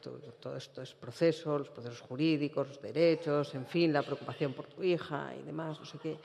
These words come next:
Entonces, eh, me ocurrió un poco como contaba Brianda, ¿no? Que te informas realmente de cuál es su protección. Y, bueno, pues, eh, bueno, va a incapacitar y tal, y no tiene, bueno, pues, claro, no tendrá derecho a voto.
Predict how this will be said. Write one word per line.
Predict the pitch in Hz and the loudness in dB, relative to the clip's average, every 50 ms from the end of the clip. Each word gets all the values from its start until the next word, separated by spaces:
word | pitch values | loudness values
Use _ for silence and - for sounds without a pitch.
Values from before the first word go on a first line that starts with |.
| - - - - - - - _ | -18 -18 -18 -18 -18 -20 -20 _
Entonces, | _ - 175 156 160 - 170 160 160 156 - - - | _ 0 0 0 2 4 6 6 6 4 0 -8 -8
eh, | 156 139 - - - - - - - - | -8 -8 -8 -8 -10 -12 -14 -16 -16 -8
me | 165 147 147 143 | -2 0 0 0
ocurrió | 139 - 151 139 151 160 | 0 -2 -2 2 2 2
un | 160 151 | 2 4
poco | 156 170 160 156 151 | 6 6 6 6 6
como | - 156 151 147 147 143 135 | 4 2 4 4 4 2 2
contaba | 135 143 139 131 151 143 135 135 | 0 -2 -2 2 4 4 4 4
Brianda, | 127 139 170 185 180 175 160 143 127 131 | 4 6 6 8 8 6 4 4 2 2
¿no? | 151 180 185 180 | 2 0 0 -2
Que | - 143 139 135 135 131 135 131 | -2 -2 -2 0 0 -2 -2 -2
te | - 135 | -4 -4
informas | 127 135 - - 175 175 175 165 160 151 147 170 170 - - - | -4 -4 2 8 8 8 8 8 4 4 2 0 -2 -6 -12 -6
realmente | - 131 120 123 143 160 175 180 170 147 - 160 156 147 | -4 -2 0 2 4 4 4 4 4 4 4 6 6 6
de | 147 151 | 4 2
cuál | - 139 131 | 2 2 0
es | 131 | 0
su | - - 127 | -2 -6 -10
protección. | - - 120 - - 139 - - 170 160 156 156 - | -6 -6 -6 -6 -6 -12 -4 -2 0 0 0 -2 -4
Y, | - 156 - - - - - - - _ _ | -8 -10 -12 -16 -20 -20 -20 -20 -20 _ _
bueno, | 185 202 214 | 0 0 0
pues, | - 170 151 - - | 0 0 -6 -6 -10
eh, | - 139 151 151 151 143 139 | -6 -4 -4 -2 -2 -2 -2
bueno, | 151 202 208 196 185 175 160 131 | -2 -2 0 0 0 -2 -2 -2
va | 127 131 | -2 -4
a | 127 | -6
incapacitar | 143 - 147 - - 131 131 - - 147 - 180 180 175 | -4 -8 -10 -8 -8 -10 -8 -4 -6 -2 0 0 0 0
y | 170 | 2
tal, | - 180 180 175 180 - | 4 4 4 4 0 -6
y | 180 170 156 156 147 151 151 151 147 139 135 - - - - | -2 0 0 2 2 2 2 2 0 0 -4 -8 -12 -18 -8
no | 180 156 156 156 160 | -4 0 2 2 2
tiene, | 156 - 165 156 151 151 147 139 135 123 123 - | 2 2 0 2 2 2 2 0 0 -2 -4 -6
bueno, | 143 160 185 | -6 -8 -6
pues, | - - 135 - 151 143 - - - | -8 -8 -10 -6 -6 -6 -6 -6 -6
claro, | - 156 170 170 143 123 | -4 -2 -2 0 -2 -2
no | 151 151 147 | -4 -6 -2
tendrá | - 151 147 143 147 143 | -2 -2 0 2 2 2
derecho | 135 127 135 135 - 139 | 2 2 -2 -4 -4 -4
a | 131 | 2
voto. | 143 190 202 - - 165 - - | 4 4 2 4 0 -4 -4 -6